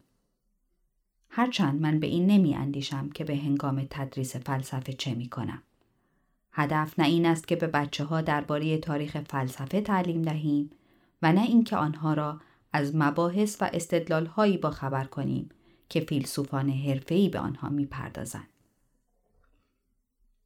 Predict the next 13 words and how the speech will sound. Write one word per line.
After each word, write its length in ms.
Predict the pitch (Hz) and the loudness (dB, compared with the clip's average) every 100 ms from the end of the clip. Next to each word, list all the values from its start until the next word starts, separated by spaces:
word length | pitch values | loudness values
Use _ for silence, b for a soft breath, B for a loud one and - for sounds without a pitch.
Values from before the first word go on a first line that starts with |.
| _ _ _ _ _ _ _ | _ _ _ _ _ _ _
پرسش‌های 580 | - 214 247 240 269 262 | 2 4 4 4 4 4
کودکان 480 | 254 208 202 202 226 | 4 4 4 2 2
می‌تواند 720 | 220 208 196 180 165 156 156 - | 2 2 2 2 2 2 0 0
اصلی‌ترین 720 | 170 - 185 180 180 208 208 | -2 0 -2 0 0 2 2
فعالیت 600 | 202 165 165 160 156 160 | 0 0 0 -2 -2 -6
فلسفی 580 | 160 156 - 156 156 151 | -4 -4 -2 -4 -2 -2
را 140 | 139 | -2
تشکیل 460 | 139 131 - 143 131 | -4 -6 -4 -4 -4
دهد. 360 | 139 135 - _ _ _ _ _ _ - | -4 -6 -10 _ _ _ _ _ _ 2
اندیشیدن 640 | 143 147 143 156 170 180 | 4 4 0 2 2 4
درباره 560 | 170 156 156 156 165 165 | 4 2 0 0 2 2
معنای 560 | 160 147 151 160 165 | 2 2 2 2 2
مفاهیم 720 | 156 147 135 131 139 190 233 | 2 0 -2 -6 0 2 2